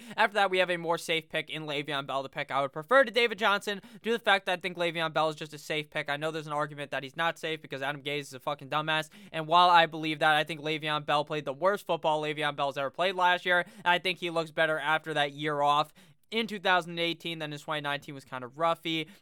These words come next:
kind of one of those, like, where you're riding, you're trying to ride a surfboard, and the waves are going up and down, up and down, you crash, you go flying off the fucking board. That's what Le'Veon Bell did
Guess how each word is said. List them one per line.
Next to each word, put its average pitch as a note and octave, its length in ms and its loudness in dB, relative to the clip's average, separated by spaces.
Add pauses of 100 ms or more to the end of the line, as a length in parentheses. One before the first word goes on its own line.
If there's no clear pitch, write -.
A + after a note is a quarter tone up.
kind F3 220 2
of D#3 200 0
one D#3 140 -4
of D#3+ 80 -2
those, D3+ 220 -2
like, D3 160 -4
where D3 80 -6
you're C#3 120 -4
riding, D#3 440 2
you're D3 100 -8
trying G3 200 -2
to E3+ 60 -4
ride D#3 380 0
a D3 60 -10
surfboard, D#3 720 -4 (200)
and F3 160 -6
the D#3+ 60 -6
waves D3+ 340 -2
are D3+ 40 -14
going D3 260 -2
up E3+ 180 0
and C#3+ 120 -12
down, D#3+ 260 2
up E3 120 2
and D#3 120 -8
down, D#3 200 -2
you C#3+ 120 -10
crash, E3 420 0
you E3 60 -12
go D3 100 -8
flying E3+ 480 -4
off D#3+ 180 -2
the E3 60 -14
fucking D#3 300 -4
board. D3 240 -2
That's G3 160 2
what F3 120 -2
Le'Veon D3+ 480 0
Bell C#3+ 220 0
did C#3 280 -2